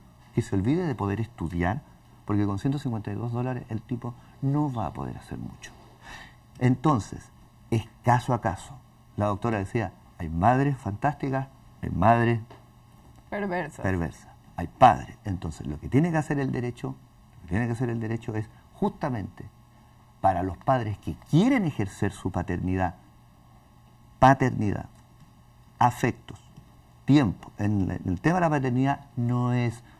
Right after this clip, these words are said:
Speaker 1: solo la calidad del tiempo, es también la cantidad. Porque si no, nos convertimos en visitadores de los días domingos. Y uno el domingo tiende a ser consentido. Solo los dulces,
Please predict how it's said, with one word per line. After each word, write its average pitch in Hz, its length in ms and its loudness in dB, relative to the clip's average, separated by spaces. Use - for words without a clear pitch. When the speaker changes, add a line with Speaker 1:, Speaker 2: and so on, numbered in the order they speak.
Speaker 1:
solo 107 280 0
la 92 180 -2
calidad 98 480 2
del 85 140 -2
tiempo, 73 380 -6
es - 60 -8
también 123 640 4
la 104 100 -2
cantidad. 76 580 -4
Porque 143 160 2
si 151 100 0
no, 180 100 -2
nos 202 140 -2
convertimos 156 560 0
en 151 80 0
visitadores 127 560 0
de 131 60 -4
los 117 160 -2
días 143 160 0
domingos. 190 400 2
Y 143 80 6
uno 190 140 2
el 190 80 0
domingo 175 360 0
tiende 185 220 0
a 170 40 -2
ser 180 200 -4
consentido. 175 640 -4
Solo 120 260 0
los 127 120 4
dulces, 160 420 4